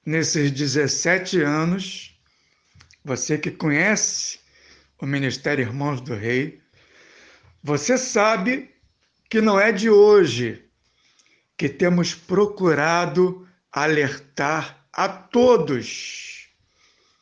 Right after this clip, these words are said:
no quanto que esse país é rico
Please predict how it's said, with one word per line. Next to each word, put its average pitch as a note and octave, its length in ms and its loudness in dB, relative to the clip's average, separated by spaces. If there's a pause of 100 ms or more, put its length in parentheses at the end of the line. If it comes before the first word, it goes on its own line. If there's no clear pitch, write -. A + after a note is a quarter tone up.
(600)
no F3+ 340 0
quanto D4 600 2
que A3+ 140 -2
esse B3 440 2
país A3+ 1300 0 (720)
é F3+ 160 2
rico D#4 1040 4